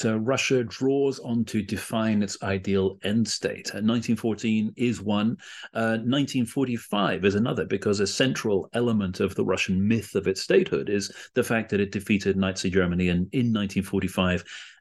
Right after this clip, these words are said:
And then Nazi Germany had the, the Nuremberg trials, which assigned, uh,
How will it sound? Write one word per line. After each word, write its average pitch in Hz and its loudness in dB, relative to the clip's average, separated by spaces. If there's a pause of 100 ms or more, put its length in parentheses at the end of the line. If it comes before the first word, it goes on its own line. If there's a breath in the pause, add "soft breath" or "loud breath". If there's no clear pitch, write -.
(120)
And 131 0
then 139 0
Nazi 120 -2
Germany 107 0
had 104 -2
the, 101 2
the 117 -4
Nuremberg 110 0
trials, 90 0
which 95 2
assigned, 98 0
uh, 90 -4